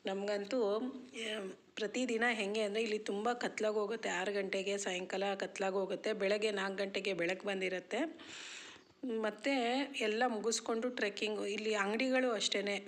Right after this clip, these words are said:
ಮ್ಯಾಕ್ಸಿಮಮ್ ಏಳುವರೆ, ಎಂಟು ಎಲ್ಲ ಕ್ಲೋಸ್ ಮಾಡಿಬಿಡ್ತಾರೆ. ಫುಟ್‌ಪಾತಿಂದ ಹಿಡ್ದು ದೊಡ್ಡ ದೊಡ್ಡ ಅಂಗಡಿಗಳು ಕ್ಲೋಸ್ ಮಾಡಿಬಿಡ್ತಾರೆ. ಬೇಗ ಮಲ್ಕೋತಾರೆ, ಬೇಗ ಹೇಳ್ತಾರೆ. ಕತ್ಲು ಅದೇ ಥರನೇ ಇರುತ್ತೆ, ಬೆಳಕು ಬೇಗ ಆಗತ್ತೆ,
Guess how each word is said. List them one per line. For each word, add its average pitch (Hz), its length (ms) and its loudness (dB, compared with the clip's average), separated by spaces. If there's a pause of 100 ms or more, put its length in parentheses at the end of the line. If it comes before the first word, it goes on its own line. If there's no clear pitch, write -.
ಮ್ಯಾಕ್ಸಿಮಮ್ 208 680 0
ಏಳುವರೆ, 220 640 2
ಎಂಟು 202 340 2
ಎಲ್ಲ 180 360 4
ಕ್ಲೋಸ್ 226 320 2
ಮಾಡಿಬಿಡ್ತಾರೆ. 202 680 0
ಫುಟ್‌ಪಾತಿಂದ 226 920 0
ಹಿಡ್ದು 202 400 2
ದೊಡ್ಡ 185 200 -2
ದೊಡ್ಡ 208 180 0
ಅಂಗಡಿಗಳು 202 500 0
ಕ್ಲೋಸ್ 214 360 -2
ಮಾಡಿಬಿಡ್ತಾರೆ. 196 600 -2 (1600)
ಬೇಗ 214 400 4
ಮಲ್ಕೋತಾರೆ, 214 760 2
ಬೇಗ 196 260 2
ಹೇಳ್ತಾರೆ. 196 680 2 (460)
ಕತ್ಲು 220 380 2
ಅದೇ 190 220 4
ಥರನೇ 190 400 2
ಇರುತ್ತೆ, 185 320 0
ಬೆಳಕು 185 460 0 (640)
ಬೇಗ 202 240 4
ಆಗತ್ತೆ, 190 460 4